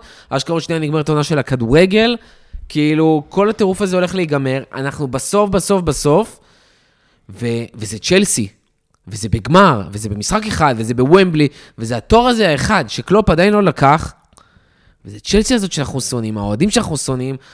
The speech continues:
ה-, האוהדים הארסים, השחקנים הארסים האלה, החארות שמפרקים,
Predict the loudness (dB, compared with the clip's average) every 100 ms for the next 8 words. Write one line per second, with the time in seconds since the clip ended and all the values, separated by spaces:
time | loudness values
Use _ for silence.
0 | -20 -12 -10 -10 -8 -4 -4 -4 -4 -2
1 | -2 -2 -4 -4 -6 -4 0 0 0 -2
2 | -2 0 0 -2 -6 _ _ _ _ -6
3 | -2 -2 -2 -4 -4 -4 -2 0 2 2
4 | 4 2 4 2 0